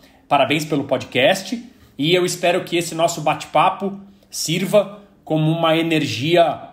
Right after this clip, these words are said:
importante e que possa deixar sementes, eh, plantadas, eh, de boa conscientização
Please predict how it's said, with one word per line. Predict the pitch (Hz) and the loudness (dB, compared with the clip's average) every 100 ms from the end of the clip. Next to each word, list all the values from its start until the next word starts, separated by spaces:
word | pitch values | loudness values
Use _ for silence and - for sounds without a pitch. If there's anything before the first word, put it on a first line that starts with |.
| - | -12
importante | 156 156 165 - 214 226 208 - | -6 0 0 2 2 2 0 -4
e | 196 175 156 160 156 151 143 - - | -4 -6 -4 -2 2 2 2 -2 -8
que | - | -8
possa | 123 156 170 151 | 2 2 2 -2
deixar | 147 - 151 156 | -2 0 0 0
sementes, | - 147 139 156 196 - - - _ _ _ - | -2 -4 -2 -2 -2 -6 -8 -16 _ _ _ -2
eh, | 131 131 | 2 2
plantadas, | 131 143 135 135 143 156 175 - - - _ _ | 2 0 2 2 2 2 -2 -4 -10 -16 _ _
eh, | - 135 131 | 0 2 2
de | 117 | -2
boa | 123 120 143 170 160 | -8 2 4 6 4
conscientização | 160 156 156 156 156 147 131 - 139 151 156 | 0 -2 0 -2 0 0 0 0 0 2 -2